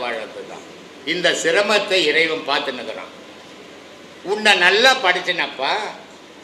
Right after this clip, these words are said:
இப்போ நீங்க ஒரு தாய், ரெண்டு குழந்தைங்க வச்சுக்கிறீங்க. இந்த ரெண்டு குழந்தைங்களுடைய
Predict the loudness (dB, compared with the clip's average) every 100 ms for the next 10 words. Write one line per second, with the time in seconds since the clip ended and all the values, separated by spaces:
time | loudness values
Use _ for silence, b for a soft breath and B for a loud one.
0 | -20 -16 -10 -6 -2 -2 -2 0 2 2
1 | -2 -12 -18 -20 -20 -20 -20 -20 -20 -14
2 | -4 0 2 4 4 2 0 -2 -4 -6
3 | -8 -12 -16 -18 -20 -20 -20 -20 -6 -2
4 | 2 2 0 2 2 4 2 4 0 0